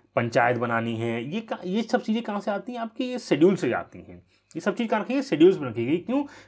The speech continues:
क्योंकि ये संविधान की बुक में कहीं से आ नहीं पाए थे, तो इसलिए हमने क्या करा, स-, जो आपका शेड्यूल है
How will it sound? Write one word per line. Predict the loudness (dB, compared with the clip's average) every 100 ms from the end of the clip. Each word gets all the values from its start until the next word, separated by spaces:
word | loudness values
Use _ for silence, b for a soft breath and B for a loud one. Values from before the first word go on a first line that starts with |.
| -6
क्योंकि | 0 2
ये | 2 2
संविधान | 2 0 0 -2 -2
की | -2
बुक | -4 -4
में | -4
कहीं | -2 -2
से | 2 0 -2 -2
आ | 2 2
नहीं | 0
पाए | -4 -8
थे, | -8 -12
तो | -14 -16 -8
इसलिए | -4 -2 0
हमने | 2 2 2
क्या | 2
करा, | 2 2 0
स-, | -2
जो | -4 -2 2 2
आपका | 2 0 -2 b b _ _ _ _ _ _ -20
शेड्यूल | -4 4 6 8
है | 6 6